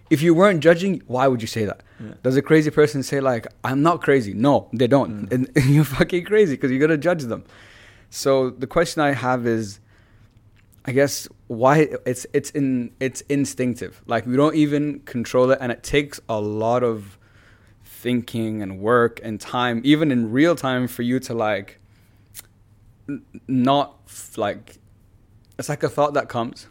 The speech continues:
Speaker 1: It's like, let's say a thought, this is a judgment
Speaker 2: Yeah.
Speaker 1: thought that's come up, and it's very hard for you not to get, like, pulled, you know, pulled away
Speaker 2: Most of
Speaker 1: by
Speaker 2: the time,
Speaker 1: it.
Speaker 2: you can't help it.
Speaker 1: Yeah, and, and I just don't know
Speaker 2: You
Speaker 1: why.
Speaker 2: don't even realize you're doing it. That's
Speaker 1: That,
Speaker 2: the
Speaker 1: that,
Speaker 2: problem.
Speaker 1: yeah, there you go.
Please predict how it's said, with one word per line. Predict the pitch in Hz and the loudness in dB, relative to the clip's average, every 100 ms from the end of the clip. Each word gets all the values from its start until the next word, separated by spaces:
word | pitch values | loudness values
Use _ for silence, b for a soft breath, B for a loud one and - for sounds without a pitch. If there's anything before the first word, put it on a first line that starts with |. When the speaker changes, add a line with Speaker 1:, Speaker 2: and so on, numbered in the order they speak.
| _ | _
Speaker 1:
It's | - | -18
like, | 110 | -8
let's | 127 123 | -4 -2
say | 127 | 0
a | 117 | 0
thought, | - 131 - | 0 -2 -4
this | 110 | -12
is | 113 | -4
a | |
judgment | 101 110 104 | -2 -2 -2
Speaker 2:
Yeah. | 110 | -6
Speaker 1:
thought | 90 | -8
that's | 110 | -12
come | - 98 | -10 -8
up, | 95 123 | -8 -4
and | 120 120 | -4 -4
it's | 117 | -6
very | 117 147 151 | 2 2 2
hard | 131 139 | 0 -2
for | 139 | -2
you | 131 | -4
not | 123 123 | -4 -4
to | - | -4
get, | 117 | -2
like, | 110 107 | -2 -4
pulled, | - - 131 123 104 _ b b b b b b - | -8 -2 -2 -2 -6 _ b b b b b b -6
you | 120 | -2
know, | 110 | 0
pulled | 127 131 120 | 2 2 2
away | 117 202 | 4 4
Speaker 2:
Most | 214 | 4
of | - | 2
Speaker 1:
by | |
Speaker 2:
the | |
time, | 196 190 | 2 0
Speaker 1:
it. | |
Speaker 2:
you | 185 | 0
can't | 190 170 | -2 0
help | 165 214 - | 0 0 -2
it. | 92 - | -4 0
Speaker 1:
Yeah, | 160 - | 2 2
and, | 147 160 | -2 0
and | 160 170 | -2 -2
I | 180 180 | -6 -8
just | - 180 | -10 -6
don't | 233 | -2
know | 139 | -2
Speaker 2:
You | 123 | 2
Speaker 1:
why. | 143 | 4
Speaker 2:
don't | 185 | 4
even | 151 151 | 4 4
realize | 208 175 117 | 6 6 4
you're | 110 | -2
doing | 110 104 95 | -4 -6 -6
it. | 95 | -8
That's | - 156 | -4 0
Speaker 1:
That, | 151 | 0
Speaker 2:
the | 127 | 2
Speaker 1:
that, | |
Speaker 2:
problem. | 165 139 98 | 0 0 0
Speaker 1:
yeah, | 160 | 0
there | 160 190 | 2 0
you | 185 | 0
go. | 190 | -4